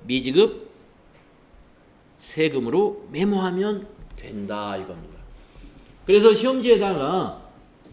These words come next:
빠르게 약어로 부에, 부대 뭐 이렇게 쓰시든지 여러분만 알아볼 수 있도록만 빨리 쓰시면 되죠. 개정 과목이야 여러분이 알아볼 수 있도록 쓰시면 되고 숫자도 여러분이 알아볼 수 있도록 쓰는데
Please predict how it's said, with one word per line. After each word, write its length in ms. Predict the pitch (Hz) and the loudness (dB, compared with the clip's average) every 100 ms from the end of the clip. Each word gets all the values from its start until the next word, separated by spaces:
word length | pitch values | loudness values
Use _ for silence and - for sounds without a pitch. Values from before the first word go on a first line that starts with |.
| - | -20
빠르게 480 | - 254 208 135 - - - - - _ - - _ _ _ _ | -2 2 4 2 -2 -18 -20 -20 -20 _ -20 -20 _ _ _ _
약어로 560 | 123 156 185 147 104 - | -2 2 4 4 0 -8
부에, 640 | 180 196 156 156 - - - - - - | -4 2 8 8 8 -4 -16 -20 -20 -8
부대 460 | 170 165 160 156 | -4 0 2 2
뭐 140 | 107 127 | 2 -2
이렇게 200 | 139 139 | 0 -4
쓰시든지 520 | 208 196 180 117 123 | -4 -6 -4 -4 -2
여러분만 440 | 147 185 185 180 | 0 2 2 0
알아볼 360 | 143 147 202 202 | 0 2 2 2
수 100 | 202 | 0
있도록만 580 | 190 208 208 226 233 - | -2 -2 0 0 -4 -4
빨리 240 | 247 247 | -4 -4
쓰시면 360 | - 262 269 190 | -4 -6 -4 -2
되죠. 260 | 113 95 - - - - - - - - | -2 -4 -14 -18 -20 -20 -20 -20 -20 -6
개정 280 | 165 202 233 | 4 4 6
과목이야 480 | 240 233 240 247 214 | 6 6 6 6 8
여러분이 340 | 220 240 240 | 6 4 2
알아볼 640 | 180 196 226 220 190 226 | 4 4 2 0 4 4
수 120 | 226 233 | 4 -2
있도록 360 | 196 254 233 | -2 2 2
쓰시면 360 | 240 226 233 151 | 2 -4 -2 0
되고 200 | 120 113 | -2 -4
숫자도 540 | - 262 269 240 240 | -6 -4 0 2 4
여러분이 340 | 196 226 233 196 | 4 2 0 -2
알아볼 760 | 139 170 214 220 214 220 226 | -2 -2 -2 -4 0 0 0
수 160 | 214 226 | -4 -8
있도록 400 | 190 220 208 - | -6 -2 -2 -4
쓰는데 680 | 214 208 175 220 170 - | -6 -6 -2 -2 -4 -8